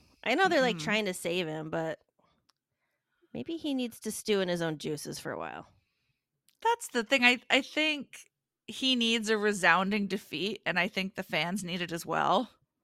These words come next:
Speaker 1: Do you think that Roman's going to jettison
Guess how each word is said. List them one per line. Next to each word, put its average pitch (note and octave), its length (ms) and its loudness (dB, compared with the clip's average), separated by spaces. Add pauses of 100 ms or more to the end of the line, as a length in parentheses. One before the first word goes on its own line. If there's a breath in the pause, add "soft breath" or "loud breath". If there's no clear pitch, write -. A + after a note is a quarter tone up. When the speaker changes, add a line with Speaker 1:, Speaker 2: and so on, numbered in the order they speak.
(1500 loud breath)
Speaker 1:
Do A#3+ 80 -10
you D#4+ 200 -4
think A#3 360 -4
that G#3+ 180 2
Roman's F3 400 -2
going F3 220 -2
to E3 100 0
jettison D3+ 800 -6